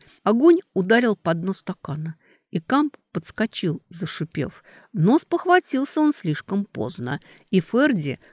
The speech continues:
быстро обходил стакан, будто швыряя в его стенки и приклеивая к нему огонь со всех сторон.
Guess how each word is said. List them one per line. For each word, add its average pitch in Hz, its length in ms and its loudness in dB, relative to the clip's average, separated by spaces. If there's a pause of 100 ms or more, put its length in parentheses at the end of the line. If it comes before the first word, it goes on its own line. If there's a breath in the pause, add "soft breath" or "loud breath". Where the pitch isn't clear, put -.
быстро 180 520 0
обходил 160 480 -2
стакан, 185 560 0
будто 147 260 -8
швыряя 156 480 2
в - 20 -6
его 139 220 -6
стенки 208 640 -2
и - 80 0
приклеивая 185 680 2
к - 80 -10
нему 139 240 -2
огонь 175 320 0
со 151 140 -6
всех 170 200 -6
сторон. 170 480 -4